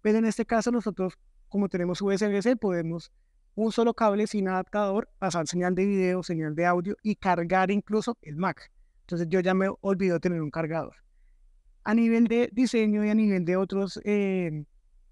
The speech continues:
temas o, u, u otros campos de, eh, uso de este monitor, contamos con que al tener yo este formato extendido puedo ver más cantidad de datos sin tener que hacer scroll,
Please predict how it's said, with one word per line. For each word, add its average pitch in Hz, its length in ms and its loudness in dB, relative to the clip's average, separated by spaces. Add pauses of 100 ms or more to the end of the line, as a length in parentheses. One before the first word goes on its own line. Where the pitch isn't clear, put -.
(340)
temas 202 380 2
o, 190 240 -2
u, 190 160 -2
u 196 180 -2
otros 175 240 -4
campos 190 460 -2
de, 196 580 0
eh, 175 200 -6
uso 214 280 -2
de 214 60 2
este 196 160 -2
monitor, 214 440 0 (380)
contamos 180 420 -2
con 196 160 -4
que - 240 -2 (300)
al 185 160 2
tener 180 240 0
yo 196 140 0
este 202 180 -2
formato 202 380 0
extendido 196 500 0
puedo 185 300 0
ver 190 180 0
más 208 320 0
cantidad 208 460 0
de 156 100 0
datos 170 460 -4 (180)
sin 226 300 2
tener 202 260 2
que - 80 -2
hacer 175 220 -2
scroll, 196 320 -2